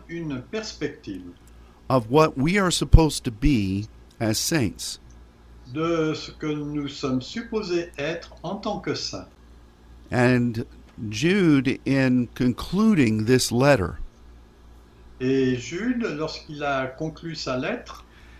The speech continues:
Speaker 2: commends the people to God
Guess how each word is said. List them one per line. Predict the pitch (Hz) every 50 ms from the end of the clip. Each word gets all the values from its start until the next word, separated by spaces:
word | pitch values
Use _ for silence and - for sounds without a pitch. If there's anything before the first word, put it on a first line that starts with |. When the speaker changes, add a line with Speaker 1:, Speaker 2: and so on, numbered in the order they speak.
| - - - - -
Speaker 2:
commends | - 170 151 156 165 202 233 240 240 214 165
the | 160 180
people | - - 151 147 139 131 - 135 135 131 135 135
to | - - - 143 139 131 123
God | 113 117 143 156 143 110 95 98 104 120 127